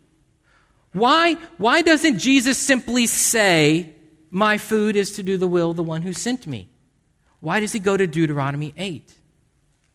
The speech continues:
Because Jesus understands the moment. He understands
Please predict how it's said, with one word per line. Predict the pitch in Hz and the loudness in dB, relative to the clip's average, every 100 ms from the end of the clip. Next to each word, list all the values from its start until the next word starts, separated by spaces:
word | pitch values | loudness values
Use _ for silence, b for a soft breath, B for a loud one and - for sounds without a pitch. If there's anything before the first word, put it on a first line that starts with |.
| _ _ _ _ _ _ _ _ b b b | _ _ _ _ _ _ _ _ b b b
Because | - 170 | -10 -8
Jesus | 165 196 170 | -4 -4 -6
understands | 165 185 175 165 - - 190 180 165 139 120 - _ _ | -6 -6 -4 -6 -6 -6 -4 -2 -2 -4 -6 -14 _ _
the | 123 131 | -4 -2
moment. | 139 156 120 123 - - _ _ _ _ _ _ _ _ _ _ _ b b b b | 0 -2 -4 -8 -16 -20 _ _ _ _ _ _ _ _ _ _ _ b b b b
He | 208 | -2
understands | 180 190 175 - 202 190 185 156 135 | 0 0 -2 -4 -2 0 0 -2 -6